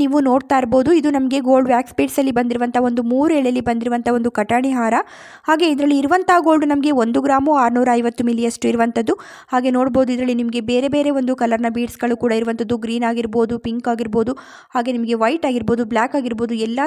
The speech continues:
ರೀತಿಯ ಒಂದು ಬೀಡ್ಸ್‌ಗಳಲ್ಲಿ ಕೂಡ ನಿಮ್ಗೆ ಇದು ಸಿಗುತ್ತೆ. ಬ್ಲ್ಯಾಕ್ ಅಲ್ಲಂತೂ ತುಂಬಾನೇ ಚೆನ್ನಾಗಿ ಕಾಣುತ್ತೆ, ನೋಡ್ತಾ ಇರ್ಬೋದು ನೀವು. ಹಾಗೆ ಬ್ಯಾಕ್ ಸೈಡ್ ಅಲ್ಲಿ ಇದು ನಮ್ಗೆ ಥ್ರೆಡ್ ಬರುವಂತದ್ದು. ಇವೆಲ್ಲವೂ ನಮ್ಗೆ ಒಂದು ಗ್ರಾಮು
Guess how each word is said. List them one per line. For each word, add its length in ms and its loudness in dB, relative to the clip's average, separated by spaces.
ರೀತಿಯ 280 -4
ಒಂದು 160 -2
ಬೀಡ್ಸ್‌ಗಳಲ್ಲಿ 560 -4
ಕೂಡ 160 0
ನಿಮ್ಗೆ 220 -6
ಇದು 80 0
ಸಿಗುತ್ತೆ. 300 -4
ಬ್ಲ್ಯಾಕ್ 260 2
ಅಲ್ಲಂತೂ 240 0
ತುಂಬಾನೇ 340 -4
ಚೆನ್ನಾಗಿ 360 -2
ಕಾಣುತ್ತೆ, 380 -4
ನೋಡ್ತಾ 300 -2
ಇರ್ಬೋದು 360 -2
ನೀವು. 120 -4
ಹಾಗೆ 180 -2
ಬ್ಯಾಕ್ 180 -2
ಸೈಡ್ 160 0
ಅಲ್ಲಿ 160 0
ಇದು 160 -4
ನಮ್ಗೆ 260 -4
ಥ್ರೆಡ್ 260 -2
ಬರುವಂತದ್ದು. 440 -2
ಇವೆಲ್ಲವೂ 400 2
ನಮ್ಗೆ 200 0
ಒಂದು 200 -2
ಗ್ರಾಮು 240 0